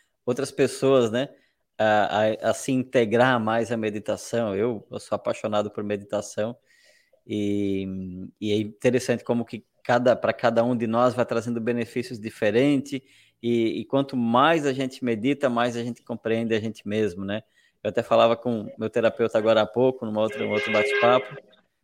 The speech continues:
dessa questão da entre-, do, do, da compreensão de si mesmo, né? Quanto mais eu medito, maior a compreensão de mim mesmo.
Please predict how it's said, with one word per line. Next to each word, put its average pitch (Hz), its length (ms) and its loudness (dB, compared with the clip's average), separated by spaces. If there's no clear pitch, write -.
dessa 113 240 -4
questão 120 440 -2
da 120 120 4
entre-, 123 380 -2
do, 113 260 -4
do, 113 360 -4
da 110 140 -2
compreensão 135 880 0
de 131 100 0
si - 180 -6
mesmo, 110 460 0
né? 117 180 -6
Quanto 113 260 -10
mais 135 420 0
eu 147 80 0
medito, 127 480 -2
maior 110 400 -2
a 110 40 -8
compreensão 110 580 -12
de 107 100 -6
mim 107 120 -6
mesmo. 92 340 -8